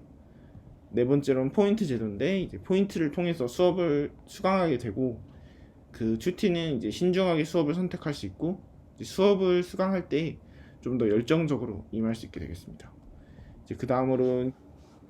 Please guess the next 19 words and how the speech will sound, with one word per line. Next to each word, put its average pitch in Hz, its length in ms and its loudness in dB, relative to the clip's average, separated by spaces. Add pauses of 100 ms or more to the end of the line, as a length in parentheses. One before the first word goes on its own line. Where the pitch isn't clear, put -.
(420)
이제 131 280 0
기대 160 320 6
효과를 151 960 6
이제 98 180 -2
소개해 143 380 2
드릴 110 180 -4
건데요. 120 560 -4 (1400)
이제 - 140 -20
기대 131 300 2
효과로는 131 800 0
이제 95 180 -4
튜터와 170 560 2
튜티는 139 500 -4
모두 101 380 -2
소통 175 380 -2
능력이 151 440 0
강화되고, 110 840 -2 (720)
이제 104 260 -6
튜터는 185 800 -2